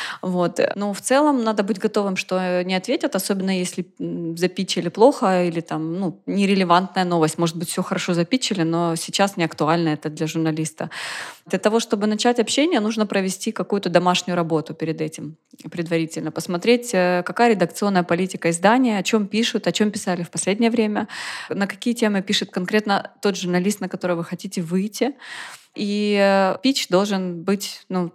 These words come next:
максимально заточен, кастомизированный под, э, это издание и кон-, конкретно под этого журналиста.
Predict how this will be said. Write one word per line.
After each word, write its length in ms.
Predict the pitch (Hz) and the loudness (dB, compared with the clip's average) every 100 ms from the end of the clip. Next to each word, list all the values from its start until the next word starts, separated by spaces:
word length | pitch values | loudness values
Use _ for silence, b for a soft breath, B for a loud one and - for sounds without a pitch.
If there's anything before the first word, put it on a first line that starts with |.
| - | -10
максимально 680 | 175 190 - 190 208 226 190 | -4 -4 -2 0 2 2 2
заточен, 500 | 185 180 220 - 180 | 0 0 0 0 -6
кастомизированный 880 | 175 - 175 180 202 214 190 170 156 | -4 0 0 2 4 6 6 4 0
под, 380 | 170 180 165 | 2 0 2
э, 420 | 165 165 165 165 165 B B B | 2 2 2 0 -4 B B B
это 240 | 190 185 | 0 0
издание 640 | 180 180 240 302 185 180 | 2 4 6 6 2 0
и 20 | 190 | -2
кон-, 220 | 180 175 _ | -6 -8 _
конкретно 440 | - 180 202 202 180 | -4 -2 0 -2 0
под 180 | 165 170 | -2 -2
этого 200 | 170 170 | -2 -2
журналиста. 640 | 185 180 156 143 - 127 | 0 0 0 -2 -8 -14